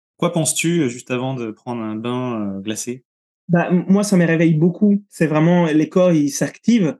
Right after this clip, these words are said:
Speaker 2: Et moi, j'ai fait l'expérience. Et après vingt heures, je n'ai fait plus de travail avec les froids. Parce que sinon, après, j'ai plein d'énergie et je peux pas dormir. Et après, c-, voilà, si on veut faire en soirée,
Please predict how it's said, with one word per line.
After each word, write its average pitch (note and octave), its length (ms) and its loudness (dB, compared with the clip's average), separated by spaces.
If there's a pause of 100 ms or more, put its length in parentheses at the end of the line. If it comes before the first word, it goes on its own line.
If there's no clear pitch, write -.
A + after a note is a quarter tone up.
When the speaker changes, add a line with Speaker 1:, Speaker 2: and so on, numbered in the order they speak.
(420)
Speaker 2:
Et D3+ 320 2
moi, E3+ 280 4
j'ai D3+ 140 -2
fait D#3+ 140 0
l'expérience. E3+ 880 0
Et C#3+ 160 2
après C#3 260 0
vingt D#3+ 280 0
heures, F#3+ 300 2
je D3 160 -2
n'ai D3 120 2
fait C#3+ 200 -2
plus F#3 200 2
de F#3+ 100 4
travail E3 320 0
avec D#3 200 0
les D3 80 2
froids. E3 340 -2 (300)
Parce C#3+ 160 -2
que E3+ 100 0
sinon, F#3 240 2
après, F3+ 240 0
j'ai D3 100 -2
plein E3 220 2
d'énergie E3 520 2
et D#3 40 2
je C#3 100 -6
peux C#3+ 120 -12
pas E3 140 0
dormir. D3+ 460 0 (520)
Et D#3 240 2
après, A#3 420 -2
c-, - 160 -12
voilà, E3+ 260 0
si - 180 -2
on F3+ 100 6
veut E3+ 120 2
faire D#3 200 -4
en C#3+ 80 -2
soirée, B2+ 500 0